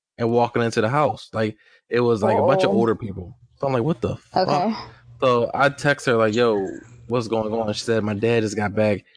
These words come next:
Speaker 1: He wasn't supposed to be here. You can still come."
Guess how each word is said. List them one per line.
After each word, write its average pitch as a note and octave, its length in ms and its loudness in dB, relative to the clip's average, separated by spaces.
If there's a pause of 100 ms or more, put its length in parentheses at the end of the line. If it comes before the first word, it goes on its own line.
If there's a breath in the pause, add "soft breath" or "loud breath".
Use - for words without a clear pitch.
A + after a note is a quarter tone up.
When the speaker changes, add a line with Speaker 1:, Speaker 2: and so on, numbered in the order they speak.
(160 soft breath)
Speaker 1:
He A2 80 -2
wasn't A2 280 2
supposed A2 280 0
to G2+ 80 -2
be A2+ 160 2
here. G2 420 0 (380)
You A2+ 160 0
can A2+ 100 0
still G#2 260 0
come." G#2+ 320 -2